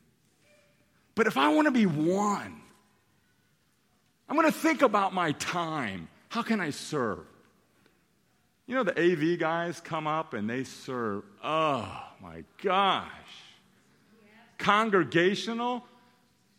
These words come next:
We're talking about five A M in the morning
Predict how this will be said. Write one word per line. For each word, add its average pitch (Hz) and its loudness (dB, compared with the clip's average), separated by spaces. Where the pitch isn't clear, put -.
We're 403 8
talking 269 2
about 214 4
five 302 2
A 254 4
M 277 -2
in 208 0
the 180 2
morning 190 0